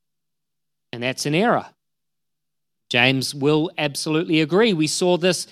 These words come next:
last week. We can't think of the law as being like a grading system where we pass some sections and we fail other sections, and if we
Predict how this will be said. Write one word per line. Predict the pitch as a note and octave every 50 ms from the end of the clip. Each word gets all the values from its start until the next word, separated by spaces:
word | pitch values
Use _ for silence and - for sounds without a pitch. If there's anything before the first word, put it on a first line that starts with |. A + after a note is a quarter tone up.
| _ _ _ _ -
last | D#3 E3 F3 F#3+ F#3+ F#3 - -
week. | D#3+ F#3+ G#3+ A3+ E3+ - -
We | C#3+ C3+
can't | - E3 F3 F3+ F#3 F3+ -
think | - F3 F3 F3 E3+ F3
of | D3+ D3
the | D#3+ D3
law | C#3+ D3 D#3+ F3 F#3+ G3 F#3+ F3
as | D#3+ C#3+ B2+ -
being | - E3 D#3 D3+ D3 D3+ D3+
like | D3+ D3+ D3 -
a | D3 C3+ B2 - - _ _ _ _ -
grading | E3 E3 E3+ F3+ F#3+ F#3+ G3 F#3+ F3+
system | E3 - - F#3 D3 - - - C#3+ C3 C3+
where | C3+ C#3 C#3
we | C3+ C#3+ C#3+ C3+
pass | - - - E3+ F3+ F#3+ F3+ -
some | - - F3+ F3 F3 E3+
sections | E3+ - F3+ F3 E3+ - - E3+ E3 D#3 D#3 C#3
and | C3
we | C3 B2+ A#2
fail | - _ - F#3 G3 G3+ G3 F#3+ F#3+ F3+
other | F3+ F3 E3+ E3
sections, | - - E3+ E3+ D#3+ - - E3 D#3+ D#3+ D#3+ C3+ C3+
and | C3 C3
if | C3 B2+ - -
we | C3+ C3 B2+ A#2+